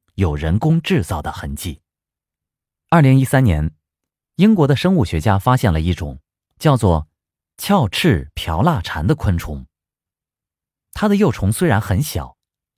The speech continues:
但一下子能跳出一米，而且速度非常快。奇怪的一点就在于，如果它的两条腿用力的节奏稍有不同，或者用力的力度不一样，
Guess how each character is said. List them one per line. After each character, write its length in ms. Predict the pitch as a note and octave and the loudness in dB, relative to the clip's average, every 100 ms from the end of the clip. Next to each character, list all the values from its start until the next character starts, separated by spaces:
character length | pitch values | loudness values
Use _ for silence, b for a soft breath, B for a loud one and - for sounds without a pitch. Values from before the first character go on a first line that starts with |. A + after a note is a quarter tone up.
| _ _ _ - | _ _ _ -4
但 180 | F3+ C#3 | 0 2
一 140 | C#3 | 2
下 240 | F3+ G#3+ | 0 0
子 220 | C#3 F#2+ D#2 | 0 -2 0
能 160 | F2 | -2
跳 240 | - F3+ G2+ | 0 -2 -2
出 180 | D3 | -2
一 160 | F3 F#3+ | 0 0
米， 260 | E2+ C#2+ _ _ _ _ | -2 -6 _ _ _ _
而 140 | A2+ B2+ | -4 -4
且 260 | - C#2+ _ _ - | -4 -8 _ _ -8
速 240 | - D#3+ | 0 0
度 140 | F#2 D2+ | 0 -2
非 180 | D#3+ | -4
常 220 | D#3+ D2+ C#2+ | -4 -6 -10
快。 280 | F#2+ D#2 _ _ _ _ _ _ _ _ _ | -8 -10 _ _ _ _ _ _ _ _ _
奇 280 | - - F3 | -8 -4 0
怪 180 | A#3+ B2+ | 2 2
的 80 | |
一 160 | A#2 A#2+ | 2 0
点 240 | F2+ C#2+ | 0 -4
就 200 | C#2 C#3 | -2 -2
在 180 | A2 G2+ | 0 -2
于， 280 | D2+ D#2 G#2 _ _ _ _ _ _ | -2 -4 -6 _ _ _ _ _ _
如 240 | - D3+ A3+ | 0 2 4
果 200 | B2+ F2 | 2 0
它 160 | - | 0
的 100 | F#3+ | 0
两 180 | A#2+ D2+ | 0 -2
条 220 | - G#2 | -4 -4
腿 360 | - F2+ C2+ B1 - | -2 -4 -6 -10 0
用 220 | G#3+ D#3+ | 2 2
力 120 | E3 | 0
的 100 | - | -4
节 240 | - D#2+ F2 | -6 -6 -2
奏 280 | C#3+ D#2+ - | -2 -2 -6
稍 240 | - E3 | -2 0
有 160 | F#2 - | -2 -4
不 200 | D3+ E2+ | -6 -6
同， 360 | - C#2 F2 - _ _ _ _ - | -6 -10 -10 -10 _ _ _ _ -2
或 180 | G3+ | 0
者 240 | C#3+ D#2+ - _ _ | 2 -2 -4 _ _
用 180 | - G#3+ | 2 2
力 120 | F3 | 2
的 120 | B2+ G#2 | -2 0
力 200 | A3+ - | 0 0
度 200 | C#2+ - | -4 -6
不 100 | F#2+ | -6
一 160 | C#2+ D2 | -4 -4
样， 220 | D2 | -8